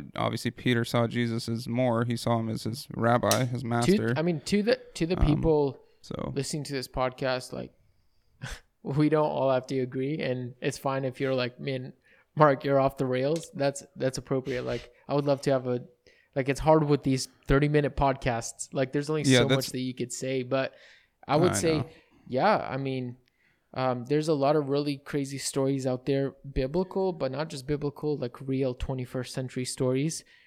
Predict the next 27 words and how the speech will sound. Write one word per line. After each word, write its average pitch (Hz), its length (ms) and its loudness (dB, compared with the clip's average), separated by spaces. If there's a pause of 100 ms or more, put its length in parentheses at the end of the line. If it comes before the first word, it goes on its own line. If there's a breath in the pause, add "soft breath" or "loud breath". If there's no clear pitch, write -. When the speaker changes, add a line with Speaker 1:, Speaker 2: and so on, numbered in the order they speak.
(180 soft breath)
Speaker 2:
of 123 340 -4 (180)
people 131 300 -2
having 131 320 -2 (100)
really 135 320 2
deep, 127 320 -6
intimate 127 520 -6
experiences 127 640 -6
with 127 220 -4
God 120 340 -6 (340 soft breath)
without 143 320 2
even 151 340 -2
knowing 139 320 0
that 120 140 -2
there 127 120 -4
was 123 240 -2
a, 120 80 -4 (680)
you 127 140 -2
know, 117 220 -6 (520)
I've 123 140 -8
heard 156 200 2
of 135 80 -6
stories 139 420 0
where 131 160 -2
people 143 280 -2
knew 131 300 -2
of 185 120 -2
Jesus 226 540 -2